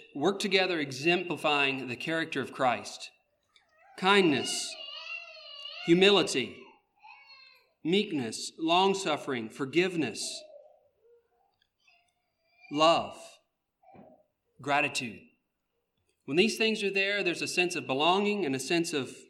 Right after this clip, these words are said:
of unity. But verse sixteen also brings another element into that, and that says it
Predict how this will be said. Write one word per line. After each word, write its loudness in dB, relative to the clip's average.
of -10
unity. 0
But -6
verse -2
sixteen 0
also 0
brings -2
another 2
element 0
into -4
that, 0
and -6
that -4
says -2
it -4